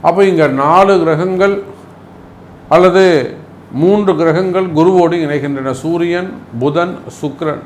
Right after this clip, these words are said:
இ-, இயற்கை சுபர்கள் எல்லாம் ஒன்று சேர்கிறார்கள். இப்படி கூட சொல்லலாம், ஜோதிடத்தை நம்ம அப்படியே மாத்தி கூட பேசலாம். இயற்கை சுபர்கள் எல்லாம் யாரு? சூரியன்,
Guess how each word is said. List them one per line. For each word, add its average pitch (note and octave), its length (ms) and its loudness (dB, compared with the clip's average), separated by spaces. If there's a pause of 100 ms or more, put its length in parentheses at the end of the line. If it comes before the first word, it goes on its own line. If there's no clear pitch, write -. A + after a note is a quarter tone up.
இ-, C3+ 120 -12 (160)
இயற்கை F#3 340 0 (140)
சுபர்கள் F3+ 500 4
எல்லாம் E3+ 320 -2
ஒன்று D#3 240 -2
சேர்கிறார்கள். B2+ 560 -8 (140)
இப்படி D#3 240 -2
கூட E3+ 180 0
சொல்லலாம், C3 320 -6 (1700)
ஜோதிடத்தை F#3+ 440 4
நம்ம F3+ 180 2
அப்படியே F3 300 2
மாத்தி F3+ 240 2
கூட F3+ 240 -2
பேசலாம். C3 400 -4 (840)
இயற்கை G#3+ 440 2 (120)
சுபர்கள் F#3 520 4
எல்லாம் D3+ 340 2 (220)
யாரு? C#3 240 4 (160)
சூரியன், D#3+ 420 2